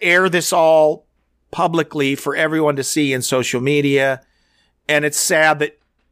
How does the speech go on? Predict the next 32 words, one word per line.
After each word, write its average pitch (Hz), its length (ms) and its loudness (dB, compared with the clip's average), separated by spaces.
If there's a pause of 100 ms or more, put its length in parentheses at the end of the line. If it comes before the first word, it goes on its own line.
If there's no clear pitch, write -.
(100)
Jonathan 151 600 -2
Cain 143 260 -4
is 127 140 -6
responding 190 760 2
via 170 220 0
social 156 420 0
media, 160 560 0 (100)
al-, 185 360 4
although 175 640 4 (240)
he 147 100 -6
probably 175 360 2
feels 147 300 2
like 147 180 0
he 139 120 -4
doesn't 127 440 -2 (200)
have 131 240 -2
a 110 40 -12
choice 165 460 0
because 131 460 -4
Neil 143 280 0
brought 127 280 0
it 135 80 -2
up 247 320 0
via 127 280 -6
social 120 380 -4
media. 123 220 -6
What 180 140 0
are - 20 2
you 208 80 2
supposed - 380 -2
to 139 60 -10
do? 98 220 -8